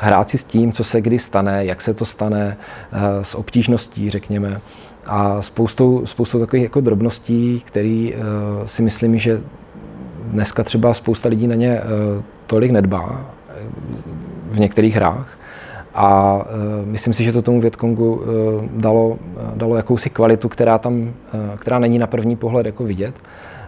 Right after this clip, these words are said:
ale, ale hráč to tak nějak jako asi vnímá, no, když to hraje, protože se mu to hraje jako dobře, příjemně,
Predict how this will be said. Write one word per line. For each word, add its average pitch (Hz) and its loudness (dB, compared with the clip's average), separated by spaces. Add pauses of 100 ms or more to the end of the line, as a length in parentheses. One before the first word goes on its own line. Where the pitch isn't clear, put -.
(100)
ale, 104 0
ale 110 2
hráč 107 4
to 113 2
tak 107 0
nějak 110 0
jako 107 -2
asi 110 -4
vnímá, 92 -2
no, 90 -10
když 98 -10
to 101 -6
hraje, 98 -2
protože 110 -2
se 117 -2
mu 113 2
to 113 0
hraje 110 2
jako 104 -2
dobře, 104 0
příjemně, 107 0